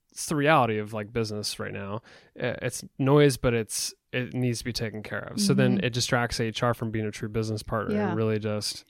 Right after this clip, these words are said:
Speaker 2: When it's the,
Speaker 1: treading
Speaker 2: you know,
Speaker 1: water.
Speaker 2: it, what do your, what does your business want? Do they want the transactional support, or do they want a true business partner and somebody who can sit next to you and give you strong business advice?
Speaker 1: Yeah.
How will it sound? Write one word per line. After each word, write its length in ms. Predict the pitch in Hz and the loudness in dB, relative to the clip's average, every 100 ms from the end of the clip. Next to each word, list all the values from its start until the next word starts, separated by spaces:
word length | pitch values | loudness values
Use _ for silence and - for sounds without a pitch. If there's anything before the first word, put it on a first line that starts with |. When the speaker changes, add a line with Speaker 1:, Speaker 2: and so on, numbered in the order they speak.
| - | -2
Speaker 2:
When 180 | 240 | 2
it's 200 | 226 220 | 2 0
the, 120 | - 214 | 2 4
Speaker 1:
treading 260 | 208 208 | 4 4
Speaker 2:
you 100 | 220 | 6
know, 140 | 214 196 | 6 6
Speaker 1:
water. 120 | 202 | 4
Speaker 2:
it, 180 | 208 - 202 | 0 -2 0
what 140 | 220 | 2
do 40 | 226 | 4
your, 240 | 226 220 | 4 2
what 180 | 202 202 | 0 2
does 120 | 214 | 2
your 120 | 208 202 | 2 2
business 420 | 196 190 180 - | 2 2 0 -2
want? 300 | 180 170 175 | -2 -2 -2
Do 80 | 175 | 0
they 120 | 180 | 0
want 260 | 175 175 | 0 -2
the 100 | - | -2
transactional 1040 | 175 196 180 175 170 - 233 220 220 233 226 | -4 -4 -2 0 -2 -2 0 4 4 2 0
support, 500 | - 233 247 247 214 | 0 0 4 2 4
or 60 | |
do 60 | 208 | 2
they 180 | 196 196 | 2 2
want 400 | 180 180 185 180 - | 0 0 0 0 -2
a 100 | 185 | -4
true 320 | - 190 180 | 0 2 2
business 460 | 180 180 180 175 | 2 0 -2 -6
partner 280 | - 185 170 | -2 -2 -2
and 120 | 175 | -4
somebody 340 | - 185 180 180 | -4 -2 0 0
who 360 | 190 180 180 175 - - | 0 0 0 -4 -10 -2
can 160 | 214 196 | 0 2
sit 200 | 214 214 | 0 0
next 300 | 190 - - | -2 -2 -2
to 80 | 190 | 0
you 180 | 175 | 0
and 180 | 170 185 | 0 -2
give 180 | 180 170 | -2 -2
you 160 | 185 175 | 0 -2
strong 460 | - 190 175 185 | -2 0 0 0
business 360 | 180 175 185 175 | 0 0 -2 -2
advice? 600 | 175 170 160 165 175 - | -4 -2 -4 -4 -4 -2
Speaker 1:
Yeah. 180 | - | -2